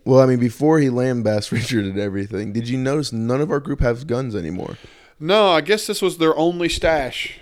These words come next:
Speaker 1: Whi-, which is really odd 'cause I thought we had, I mean, Richard had a
Speaker 2: Well,
Speaker 1: sack of
Speaker 2: well,
Speaker 1: weapons.
Speaker 2: yeah, well, his trailer of sadness had a lot of weapons in it.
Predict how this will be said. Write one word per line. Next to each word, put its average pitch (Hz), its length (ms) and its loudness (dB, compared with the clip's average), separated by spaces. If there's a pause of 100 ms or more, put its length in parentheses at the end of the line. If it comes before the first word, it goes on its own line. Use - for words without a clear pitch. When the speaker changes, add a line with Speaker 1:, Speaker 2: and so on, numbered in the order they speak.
(140)
Speaker 1:
Whi-, 120 480 4 (240)
which 127 200 0
is 127 80 0
really 175 300 2
odd 143 240 6
'cause 120 140 -2
I 117 60 2
thought 247 300 -2
we 143 120 4
had, 113 540 4
I 120 80 2
mean, 120 300 2 (220)
Richard 156 360 0
had 127 400 2
a 113 220 0
Speaker 2:
Well, 160 140 0
Speaker 1:
sack - 480 -2 (280)
of 139 180 6
Speaker 2:
well, 120 100 -2
Speaker 1:
weapons. 147 240 10
Speaker 2:
yeah, 127 60 10
well, 143 80 8
his 170 160 2
trailer 185 380 4
of 123 100 0
sadness 160 520 2
had 117 180 2
a 113 40 -10
lot 113 180 0
of 107 60 -4
weapons 107 380 -4
in 107 80 -6
it. 117 160 -8